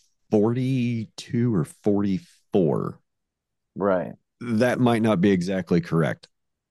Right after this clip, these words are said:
Speaker 1: but it's
Speaker 2: Right.
Speaker 1: forty. It's definitely in the forties somewhere, and average age, I think, is sixty-four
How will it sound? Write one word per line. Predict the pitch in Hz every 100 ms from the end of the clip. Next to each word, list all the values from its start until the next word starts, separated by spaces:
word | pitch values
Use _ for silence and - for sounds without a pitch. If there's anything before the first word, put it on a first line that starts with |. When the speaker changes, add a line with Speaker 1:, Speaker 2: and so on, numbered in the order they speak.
| _ _ -
Speaker 1:
but | 104
it's | 95 87
Speaker 2:
Right. | 65 _
Speaker 1:
forty. | - 98 80
It's | 95 -
definitely | 117 113 110 104
in | 92
the |
forties | 85 95 87 85 -
somewhere, | 92 90 85 82 80 -
and | 87 80 80 76 73 - _ _ _ _ _ _ -
average | 101 90 90 85
age, | 87 85 82
I | 80
think, | - 82 82
is | 76 71
sixty-four | - - - 90 - - 175 175 170 _ _ _ _ _ _ _ _ 85 85 101 120 127